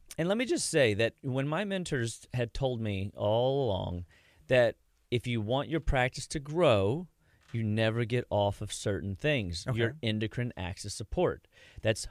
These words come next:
Speaker 1: hypothalamus, pituitary, thyroid, adrenal, ovarian, if you're a female, testicular, if you're a male, support. You've gotta support the endocrine axis. It's the chain. It links the nervous system to your immune system. It links the nervous system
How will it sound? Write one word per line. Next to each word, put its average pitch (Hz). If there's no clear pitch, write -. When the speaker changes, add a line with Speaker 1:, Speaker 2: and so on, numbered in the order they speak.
Speaker 1:
hypothalamus, 131
pituitary, 120
thyroid, 107
adrenal, 104
ovarian, 107
if -
you're 104
a 98
female, 98
testicular, 104
if 98
you're 104
a 101
male, 95
support. 156
You've 113
gotta 147
support 117
the 143
endocrine 107
axis. 165
It's 110
the -
chain. 147
It 151
links 135
the 143
nervous 117
system 147
to 147
your 147
immune 156
system. 104
It 110
links 123
the 156
nervous 120
system 160